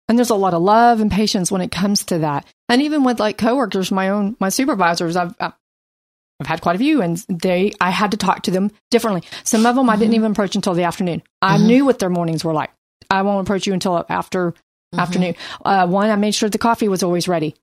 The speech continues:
Speaker 1: They liked their coffee. I'm
Speaker 2: Mm-hmm.
Speaker 1: not gonna approach them before they had their cup of coffee.
Speaker 2: Mm-hmm.
Speaker 1: I get it. And so that's, in fact, I've, uh,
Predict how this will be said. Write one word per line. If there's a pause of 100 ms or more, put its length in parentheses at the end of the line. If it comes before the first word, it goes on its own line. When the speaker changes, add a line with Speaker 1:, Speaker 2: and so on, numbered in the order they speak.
(320)
Speaker 1:
They
liked
their
coffee. (320)
I'm
Speaker 2:
Mm-hmm.
Speaker 1:
not
gonna
approach
them
before
they
had
their
cup
of
coffee. (160)
Speaker 2:
Mm-hmm.
Speaker 1:
I
get
it. (600)
And
so (300)
that's,
in
fact,
I've,
uh,